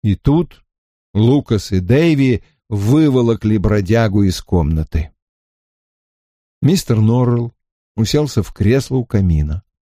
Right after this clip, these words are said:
Он снова открыл книгу, но обнаружил, что от волнения не может читать. Волшебник поёрзал,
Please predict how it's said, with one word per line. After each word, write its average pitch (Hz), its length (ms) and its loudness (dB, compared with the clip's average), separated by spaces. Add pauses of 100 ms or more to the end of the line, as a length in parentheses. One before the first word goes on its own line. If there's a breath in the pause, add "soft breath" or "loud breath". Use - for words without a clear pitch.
(200)
Он 131 120 2
снова 156 440 2
открыл 113 360 -2
книгу, 180 580 0 (880)
но 98 200 2
обнаружил, 110 680 0
что 117 220 -2
от - 120 -6
волнения 151 640 2
не 120 160 2
может 190 360 0
читать. - 600 -8 (880)
Волшебник 131 640 0
поёрзал, 135 680 0